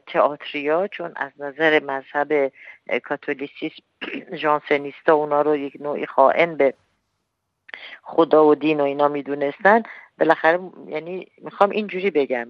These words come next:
که ببخشید اینجا جمله خیلی پیوسته نشد،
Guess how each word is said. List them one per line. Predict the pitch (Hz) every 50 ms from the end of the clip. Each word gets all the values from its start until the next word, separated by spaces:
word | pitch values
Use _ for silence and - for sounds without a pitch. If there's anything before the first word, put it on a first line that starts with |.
| -
که | - - - -
ببخشید | - 160 151 139 131 - - 127
اینجا | 135 143 - 151 151
جمله | - 143 143 143 135 139 156
خیلی | - - 151 139 139 151
پیوسته | - 160 147 135 127 127 127 _ - 156 160
نشد، | 165 170 185 190 - 214 220 214